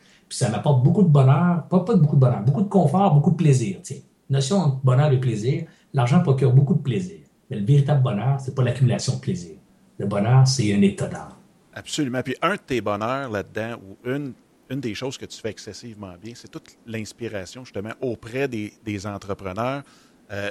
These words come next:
Speaker 2: je veux dire, tu fais beaucoup pour les Anges du Québec,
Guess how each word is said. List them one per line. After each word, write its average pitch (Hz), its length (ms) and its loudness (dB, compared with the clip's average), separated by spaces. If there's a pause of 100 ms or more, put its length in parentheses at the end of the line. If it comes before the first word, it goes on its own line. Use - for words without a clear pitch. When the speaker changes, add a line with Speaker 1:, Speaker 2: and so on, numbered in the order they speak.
(120)
Speaker 2:
je - 60 -20
veux 104 80 -10
dire, 113 140 -6
tu - 120 -8
fais 117 140 -4
beaucoup 156 560 -10 (600)
pour 120 280 -4
les 110 320 -4
Anges 117 220 -4
du - 80 -16
Québec, 107 440 -6